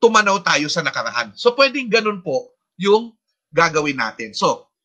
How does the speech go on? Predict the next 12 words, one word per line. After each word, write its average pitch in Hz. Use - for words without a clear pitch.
ah, 220
isang, 339
tatlo 269
ang 330
major 226
interpretations 170
ng 147
Parisian 175
life 131
ni 139
Juan 123
Luna. 98